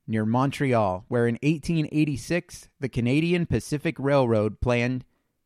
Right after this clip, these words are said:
to construct a bridge across the Saint Lawrence River. The bridge would land on reservation property. In exchange for using tribal land,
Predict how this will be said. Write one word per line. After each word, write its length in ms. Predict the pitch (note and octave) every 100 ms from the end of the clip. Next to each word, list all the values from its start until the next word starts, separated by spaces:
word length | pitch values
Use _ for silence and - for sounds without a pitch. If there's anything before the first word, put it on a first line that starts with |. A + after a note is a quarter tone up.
| _
to 100 | C#3+
construct 440 | D#3+ D#3+ G#3+ G#3 G3+
a 60 |
bridge 640 | B2+ D#3+ F3+ A2 E2+ - - -
across 400 | - C#3 B2+ -
the 120 | A#2
Saint 300 | - B2 C3
Lawrence 380 | B2 A#2 A2+ -
River. 380 | C3+ G2 E2 - _ _ _ _ _ _ _ -
The 80 |
bridge 360 | A2+ E3 G#3+ E3
would 200 | C#3+ C3+
land 360 | D3 F#3 F#3 E3+
on 220 | C#3 A#2+
reservation 720 | A#2+ C#3+ D#3+ C#3 D3 - D3+ C3+
property. 640 | B2+ B2 - F2 - - _ _ _ _ _ _
In 120 | C3
exchange 580 | C#3+ - - C#3+ F3 D#3+
for 180 | C#3 C3+
using 460 | A#2 C#3 C3 B2
tribal 420 | A2 C3+ B2+ A#2 A2
land, 440 | A2 B2 D#3